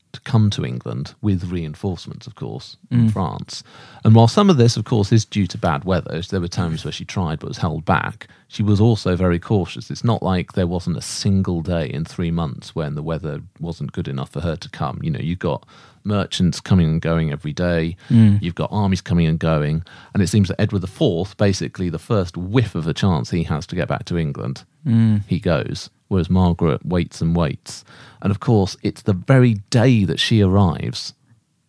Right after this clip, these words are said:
Speaker 1: that Warwick is killed in the Battle of Barnet. So if she'd been there two days earlier with more troops,
Speaker 2: And the message had got through, they might not have, yeah.
Speaker 1: how would Edward have been able to defeat Warwick and Margaret and this French army?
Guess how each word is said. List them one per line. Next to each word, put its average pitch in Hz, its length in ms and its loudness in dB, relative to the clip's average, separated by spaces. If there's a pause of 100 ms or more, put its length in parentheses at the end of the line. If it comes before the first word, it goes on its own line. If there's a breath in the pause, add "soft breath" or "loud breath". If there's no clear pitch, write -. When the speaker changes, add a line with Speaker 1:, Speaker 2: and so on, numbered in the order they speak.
Speaker 1:
that 90 160 0
Warwick 87 340 2
is 87 80 -4
killed 82 360 0
in 82 80 0
the 85 40 -2
Battle 82 280 -2
of 80 80 -8
Barnet. 80 500 -2 (220 soft breath)
So - 140 -2
if 87 60 0
she'd 156 300 -2
been 117 200 6
there 87 160 6
two - 360 4
days 120 260 8
earlier 95 520 6
with 113 480 2 (260)
more 104 300 4
troops, - 580 -2 (240)
Speaker 2:
And 117 140 6
the 113 40 8
message 113 360 6
had 101 80 0
got - 180 -4
through, 110 220 4
they 104 180 4
might 110 240 2
not 120 160 0
have, 107 220 -4
yeah. 113 220 4 (180)
Speaker 1:
how 104 240 4
would 92 140 4
Edward 92 280 2
have 87 180 0
been 90 160 2
able 87 180 2
to - 120 -14
defeat 90 340 -2
Warwick 87 440 0
and 90 200 2
Margaret 76 520 -4
and 87 200 -2
this 80 140 -6
French 82 280 -4
army? 92 400 -2